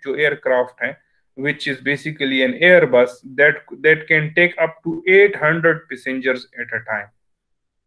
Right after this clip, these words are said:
ठीक है ना। तो this is basically the historical development of, uh, the air transport, ठीक है। और, uh, पाकिस्तान में जो है, uh, अभी जो इस्लामाबाद international airport बना है, only that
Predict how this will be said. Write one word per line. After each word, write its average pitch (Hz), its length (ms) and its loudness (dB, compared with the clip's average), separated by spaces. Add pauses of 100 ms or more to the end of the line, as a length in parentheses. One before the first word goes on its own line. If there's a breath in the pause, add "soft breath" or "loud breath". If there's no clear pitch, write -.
(100)
ठीक 156 160 -4
है 190 60 2
ना। 175 120 2
तो 175 200 0
this 160 300 -6
is 220 80 -2
basically 175 720 -4
the 131 260 6
historical 135 640 0
development 139 760 0
of, 120 180 2 (280)
uh, 113 460 0
the - 140 -8 (120)
air 143 140 2
transport, 107 640 -8 (160)
ठीक 123 160 -6
है। 170 120 -2 (500 soft breath)
और, 147 520 6
uh, 151 400 2
पाकिस्तान 139 580 2
में 165 320 2
जो 139 240 0
है, 131 280 0 (420)
uh, 117 200 0
अभी 151 360 -2
जो 156 140 0
इस्लामाबाद 139 560 0
international 131 640 -6
airport 123 440 -4
बना 120 340 0
है, 120 240 -8 (440)
only 170 360 0
that 147 280 2